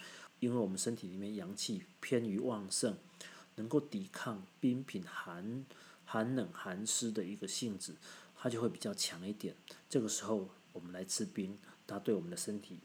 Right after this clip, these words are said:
造成的危害就会比较少一点。所以说，呃，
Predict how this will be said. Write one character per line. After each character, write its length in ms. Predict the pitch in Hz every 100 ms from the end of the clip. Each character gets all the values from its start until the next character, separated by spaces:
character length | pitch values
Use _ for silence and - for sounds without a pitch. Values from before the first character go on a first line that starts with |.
| -
造 120 | - 107
成 140 | 87
的 80 | 87
危 160 | 85 92
害 220 | - 90
就 160 | - 98
会 80 | 87
比 100 | -
较 160 | 101
少 240 | - - -
一 80 | 92
点。 220 | - - - - - -
所 160 | - 143
以 60 | 139
说， 280 | 147 143 170
呃， 760 | 110 98 95 90 87 - 101